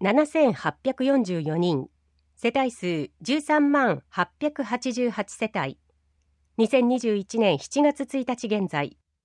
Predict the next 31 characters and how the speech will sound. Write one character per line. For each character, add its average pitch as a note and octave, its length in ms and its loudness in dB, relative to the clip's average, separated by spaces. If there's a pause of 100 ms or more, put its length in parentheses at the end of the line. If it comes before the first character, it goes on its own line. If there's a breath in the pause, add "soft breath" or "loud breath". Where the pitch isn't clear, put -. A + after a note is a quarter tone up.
(2250)
Twitter D4+ 520 -2
で C4 120 0
情 C4 200 0
報 D4 200 -2
発 A#3+ 220 -8
信 A3+ 220 -2
中。 F3+ 480 -6 (680)
ア - 80 -4
ッ - 40 -6 (100)
ト E4 100 2
マ E4 100 4
ー D4+ 80 -2
ク D#3 180 -8
横 D#3 260 -8
浜、 F#3+ 400 -2 (400)
ア G#3 120 2
ン A#3+ 80 -2
ダ A#3+ 160 -2
ー - 20 -6
バ E3 320 -2
ー、 - 20 -20 (560)
ア - 120 -4
ル G#3 40 -8
フ G#3 80 -8
ァ - 40 -10
ベ G#3 80 -6
ッ G#3+ 120 -16
ト D#3+ 160 -6
大 F3 60 -6
文 F3+ 120 -6
字、 D#3+ 200 -10